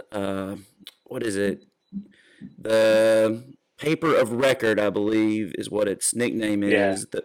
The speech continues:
Speaker 1: Old Gray Lady, the New York Times. You are the international something photo person. Um,
Speaker 2: Photo editor, yeah.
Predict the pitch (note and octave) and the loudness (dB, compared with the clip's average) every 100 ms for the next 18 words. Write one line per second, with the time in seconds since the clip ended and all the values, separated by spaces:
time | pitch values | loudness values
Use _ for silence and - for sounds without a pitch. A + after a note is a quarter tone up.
0 | - C#3 B2+ B2+ C#3 C3 B2+ B2 C3 C3 | 0 0 2 2 2 2 2 2 2 2
1 | C3 B2+ B2 _ _ _ - - - - | 2 0 -2 _ _ _ -20 -20 -20 -20
2 | - - _ - A#2+ D3 C#3+ B2+ - C3+ | -20 -20 _ -4 2 6 6 4 2 2
3 | G#2 F#2+ F#2+ G#2 A#2 C3+ B2+ B2 A#2 A#2+ | 2 2 0 -2 -2 2 4 4 4 2
4 | A#2 - C3 D3 C#3+ C#3+ - C3+ B2+ B2 | 0 -2 -4 0 2 0 0 0 2 0
5 | G2+ - - _ _ _ _ _ _ _ | -4 -18 -20 _ _ _ _ _ _ _
6 | _ - - D3 D3+ - D3 D3 D3 - | _ -8 -4 -2 -2 -2 0 0 -2 2
7 | C#3+ C#3+ C#3+ D3 D3+ C#3 - C#3+ C#3+ D3 | 4 6 6 6 4 2 0 0 2 2
8 | C#3 C3+ C#3 B2+ C#3+ - - - - A2+ | 0 0 -2 -4 -12 -16 -20 -20 -10 0
9 | G#2+ G#2 G#2+ G2+ - - - G3 F#3 D#3+ | 2 2 0 -6 -14 -18 2 4 6 6
10 | B2+ A#2 G#2+ G2+ A2 C3 G#2 | 4 4 2 0 -2 -2 -4